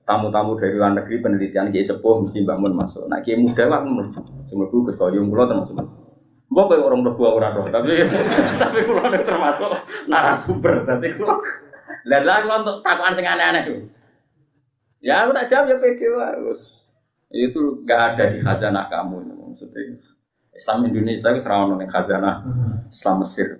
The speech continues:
unik, napa? Rata-rata firqah kan Islam apa, Islam apa? Indonesia jenenge Islam.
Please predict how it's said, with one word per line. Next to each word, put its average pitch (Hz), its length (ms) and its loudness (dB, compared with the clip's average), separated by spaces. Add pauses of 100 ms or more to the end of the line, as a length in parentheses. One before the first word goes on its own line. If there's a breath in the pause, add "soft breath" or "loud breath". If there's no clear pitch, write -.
unik, 135 320 2
napa? 123 320 0 (1300)
Rata-rata 156 560 4
firqah 160 400 2
kan 147 160 2
Islam 110 240 2
apa, 113 220 2 (100)
Islam 120 320 0
apa? 120 160 2
Indonesia 190 320 2
jenenge 185 320 0
Islam. 180 200 2